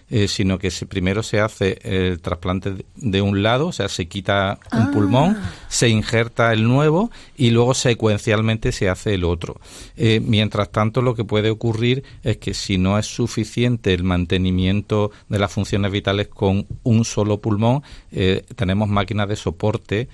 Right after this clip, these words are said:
Speaker 1: eh,
Speaker 2: Ajá.
Speaker 1: para, para que ayudar tanto de forma externa al corazón y los pulmones. Entonces, no es que se quitan en bloque y se queda sin nada, sino generalmente es una, es un trasplante secuencial. Aunque sea el trasplante bipulmonar,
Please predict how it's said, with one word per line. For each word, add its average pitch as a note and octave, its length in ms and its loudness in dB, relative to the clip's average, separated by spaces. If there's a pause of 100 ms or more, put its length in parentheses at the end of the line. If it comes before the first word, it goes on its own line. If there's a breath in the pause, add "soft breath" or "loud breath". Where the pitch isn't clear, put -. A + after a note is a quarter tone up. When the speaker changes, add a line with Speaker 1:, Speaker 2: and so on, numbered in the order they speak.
(240 loud breath)
Speaker 1:
eh, - 40 -6
Speaker 2:
Ajá. F#2+ 260 0
Speaker 1:
para, F2+ 400 0
para F2+ 340 0
que F2 300 -2
ayudar F#2+ 420 -2
tanto F#2+ 600 -4
de F#2+ 140 -6
forma F#2+ 540 -6 (140)
externa A2 580 -2
al G2+ 180 -4
corazón F#2+ 400 -2
y G2+ 40 -4
los G2+ 120 -4
pulmones. F2 440 -4 (160 loud breath)
Entonces, G#2+ 280 -2
no A2 120 2
es A#2 60 -2
que B2 120 -2
se A2+ 180 -4
quitan A2 380 -2 (240 loud breath)
en A2 200 2
bloque A2 300 2
y G#2+ 40 0
se - 120 -4
queda G#2 200 0
sin F#2+ 240 -4
nada, F#2+ 320 2
sino F#2 220 -4
generalmente G2 880 -2
es G2+ 120 -2
una, G2 300 -4
es A2+ 100 -4
un G#2+ 120 -4
trasplante G2 380 -6
secuencial. F2+ 640 -4 (280 loud breath)
Aunque G#2 240 -2
sea G#2+ 140 0
el G2 80 -4
trasplante G#2+ 360 -2
bipulmonar, G2+ 680 -2